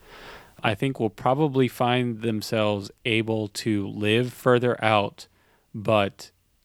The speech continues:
take these kinds of aircraft as commuter aircraft. So, so not cheap and, and definitely requires some, some realignment of lifestyle, but kinda,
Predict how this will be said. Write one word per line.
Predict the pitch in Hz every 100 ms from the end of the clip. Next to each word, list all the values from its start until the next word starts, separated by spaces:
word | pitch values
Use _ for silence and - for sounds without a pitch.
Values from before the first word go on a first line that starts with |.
| _
take | - 120 113 - -
these | 117 113 104
kinds | 120 107
of | 98
aircraft | 101 104 110 101 - -
as | 110 101 95
commuter | - 101 95 95 -
aircraft. | 110 - 98 -
So, | - 113 104 - _
so | - 123
not | 135 143 _
cheap | - 120 151 -
and, | 117 110
and | 104
definitely | 104 101 107 107
requires | 104 - 104 104
some, | - 107 101
some | - 104 98
realignment | 101 101 98 98 101
of | 107
lifestyle, | 107 98 - 127 143
but | 117 110 101 _ _ _ _ _
kinda, | - 113 113